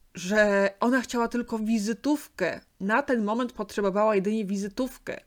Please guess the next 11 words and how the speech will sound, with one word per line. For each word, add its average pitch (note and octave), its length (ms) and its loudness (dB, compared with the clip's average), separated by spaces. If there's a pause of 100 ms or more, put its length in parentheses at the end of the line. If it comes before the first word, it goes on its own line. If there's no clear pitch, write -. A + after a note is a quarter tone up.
Nie G3+ 120 -4
wiedziała, A3 400 2
jakie G3+ 260 0
potrzebuje A#3+ 460 -4
podstrony. A3+ 640 -6
Nie - 140 -12
wiedziała, A3+ 580 0 (400)
nie G3+ 100 -4
potrafiła A#3+ 480 0
określić A#3 640 0
jeszcze, A#3 600 2